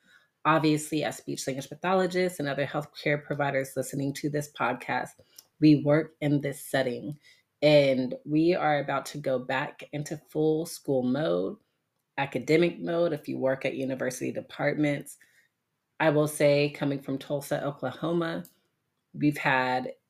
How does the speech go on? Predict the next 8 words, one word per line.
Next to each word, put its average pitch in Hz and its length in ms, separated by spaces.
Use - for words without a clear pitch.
situations 139 1040
like 123 420
the 135 80
Saint 147 440
Francis 160 540
tragedy, 147 880
where 127 720
three 190 600